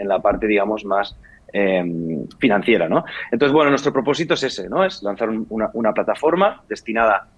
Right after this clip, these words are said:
por y para hackers o, o para cisos, en este caso, ¿no? Con el objetivo de dar servicios de alta calidad, a bajo coste y con mucha velocidad, ¿no? Siempre decimos que nosotros,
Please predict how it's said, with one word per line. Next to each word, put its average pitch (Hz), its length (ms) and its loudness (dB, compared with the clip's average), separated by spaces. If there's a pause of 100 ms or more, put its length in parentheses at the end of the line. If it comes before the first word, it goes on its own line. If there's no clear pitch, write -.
(140)
por 135 360 2
y 110 60 -12
para 101 180 -4
hackers 147 560 0 (100)
o, - 280 -10
o 98 80 -6
para - 220 -6
cisos, 151 400 -2
en 107 80 -6
este 104 180 -6
caso, 185 360 0 (260)
¿no? 117 120 0
Con 147 120 4
el 139 60 4
objetivo 135 420 0
de 127 60 2
dar 127 160 2
servicios 120 440 -4
de 110 100 2
alta 135 260 2
calidad, 147 500 2 (300)
a 104 100 -4
bajo 127 260 -4
coste 160 580 0
y 120 80 -8
con 107 220 -6
mucha 110 260 -4
velocidad, 87 540 -4
¿no? 110 180 -2
Siempre 113 300 2
decimos 123 320 2
que 123 80 -2
nosotros, 110 400 -4